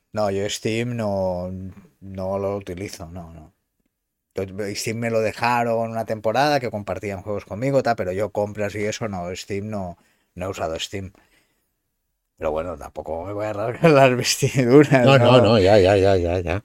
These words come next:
Speaker 1: Que también es un sorteo que te puede tocar o no, pero, pero digo que la tienes que haber realizado. La gente que, que sí que era ciudad de Steam, pues seguramente en ese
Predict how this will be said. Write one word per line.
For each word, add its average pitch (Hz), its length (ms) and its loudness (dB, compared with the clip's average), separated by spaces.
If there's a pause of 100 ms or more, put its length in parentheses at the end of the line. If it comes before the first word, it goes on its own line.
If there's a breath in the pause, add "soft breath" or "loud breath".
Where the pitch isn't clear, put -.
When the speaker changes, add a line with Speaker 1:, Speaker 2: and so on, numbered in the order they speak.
(140)
Speaker 1:
Que 110 140 0
también 110 280 0
es 120 100 -2
un 127 120 -2
sorteo 127 640 6
que 123 100 4
te 113 100 0
puede 117 160 0
tocar 117 320 4
o 104 80 2
no, 143 280 4
pero, 98 380 0 (380)
pero 95 180 -2
digo 104 220 -4
que 95 60 0
la 90 100 0
tienes 92 260 -6
que - 80 -4
haber 107 220 0
realizado. 120 760 -2 (200)
La 90 160 -4
gente 104 320 -6
que, 104 340 -4
que 98 120 -6
sí - 140 -6
que 101 100 -6
era 85 160 -4
ciudad 101 300 -4
de 104 120 -2
Steam, 135 360 0
pues 127 180 -6
seguramente 95 760 -8
en 101 120 -6
ese 113 360 -6